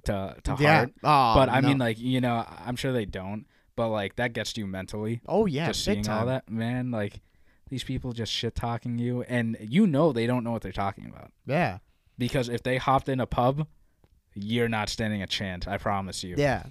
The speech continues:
Speaker 1: We played Arcedies and
Speaker 2: <laughs>
Speaker 1: Avizi, and we joke around. Yeah, we beat 'em one map out of, like, the
Speaker 2: Like,
Speaker 1: eight.
Speaker 2: probably, like, eight or nine times
Speaker 1: Yeah.
Speaker 2: we played 'em.
Speaker 1: And
Speaker 2: Yeah. And they had a guy on their team who was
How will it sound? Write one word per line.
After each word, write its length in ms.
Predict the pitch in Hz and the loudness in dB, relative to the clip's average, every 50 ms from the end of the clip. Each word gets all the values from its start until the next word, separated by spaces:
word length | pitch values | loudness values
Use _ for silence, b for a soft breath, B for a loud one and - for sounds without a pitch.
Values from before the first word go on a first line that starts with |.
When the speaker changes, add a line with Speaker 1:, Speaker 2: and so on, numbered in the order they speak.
| - - | -10 -4
Speaker 1:
We 220 | 113 127 156 156 | -2 0 0 2
played 440 | - - - 143 139 147 151 156 156 | 2 2 2 4 4 4 4 2 2
Arcedies 580 | - 120 127 135 131 - - 139 139 135 127 127 | 2 2 2 2 2 0 0 0 0 0 0 -2
and 80 | 120 107 | -4 -4
Speaker 2:
<laughs> 40 | 92 | -4
Speaker 1:
Avizi, 640 | 101 110 117 123 123 143 143 151 156 190 185 196 156 B B B B B B B B - - | -4 -4 -2 -2 -2 -2 -4 -2 0 0 0 0 -2 B B B B B B B B -8 -2
and 360 | 127 127 120 117 113 110 110 | 0 2 4 4 2 2 0
we 80 | 113 117 | -2 -2
joke 280 | 123 135 135 135 - | 2 2 2 2 2
around. 340 | 139 123 123 127 131 135 139 b b b b | 2 0 0 0 0 -2 -4 b b b b
Yeah, 200 | 135 135 127 120 | 2 4 4 4
we 160 | 110 117 113 | 2 0 -2
beat 220 | 110 131 131 135 | 0 0 2 2
'em 140 | 135 123 113 | 2 2 0
one 320 | 104 104 117 120 120 123 113 | -2 -2 0 0 0 0 0
map 320 | 110 110 117 127 135 - - | 0 2 2 2 0 0 -2
out 200 | - 117 117 117 | 0 0 2 2
of, 120 | 117 101 110 | 0 -2 -2
like, 280 | 110 104 98 95 - B B B B | -4 -4 -4 -4 -8 B B B B
the 300 | 110 113 110 123 120 120 127 | -10 -6 -4 -4 -4 -4 -2
Speaker 2:
Like, 220 | 151 135 123 123 | -2 -2 -2 -2
Speaker 1:
eight. 120 | 120 110 | -2 -2
Speaker 2:
probably, 260 | 101 147 131 127 135 127 | -2 -2 -2 -2 -2 -2
like, 160 | 123 123 - 117 | -2 -4 -2 -4
eight 140 | 131 127 | -4 -2
or 80 | 131 127 | -2 -2
nine 240 | 120 117 117 117 117 | -2 -2 -2 -2 -2
times 260 | 117 113 113 117 110 | -2 -2 -2 0 0
Speaker 1:
Yeah. 180 | 104 101 95 92 | 0 0 -2 -4
Speaker 2:
we 40 | 107 | -4
played 200 | 107 107 110 113 | -6 -6 -6 -6
'em. 160 | 117 117 120 b b b b b b - | -6 -8 -8 b b b b b b -2
Speaker 1:
And 460 | 131 127 120 117 104 - 107 104 104 | 0 0 2 2 0 0 -2 -4 -4
Speaker 2:
Yeah. 60 | - 131 | -4 -2
And 100 | 135 135 | 0 0
they 60 | 139 | 2
had 120 | 143 160 156 | 2 2 2
a 60 | 151 | 2
guy 220 | 131 135 135 139 | 2 2 2 2
on 60 | 135 | 2
their 100 | 131 127 120 | 0 -2 -2
team 200 | - 135 127 120 | -2 -4 -4 -4
who 100 | 120 117 | -4 -6
was 180 | 110 110 107 | -6 -6 -8